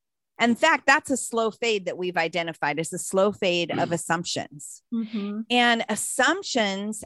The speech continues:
Speaker 1: happen when a situation happens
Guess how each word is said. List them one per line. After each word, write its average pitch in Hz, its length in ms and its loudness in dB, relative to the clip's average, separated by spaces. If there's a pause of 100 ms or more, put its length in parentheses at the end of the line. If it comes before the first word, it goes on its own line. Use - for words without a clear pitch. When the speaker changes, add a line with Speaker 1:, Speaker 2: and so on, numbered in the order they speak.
Speaker 1:
happen 190 800 0 (300)
when 233 760 0 (360)
a 190 60 -8
situation 302 680 -2
happens 208 640 -4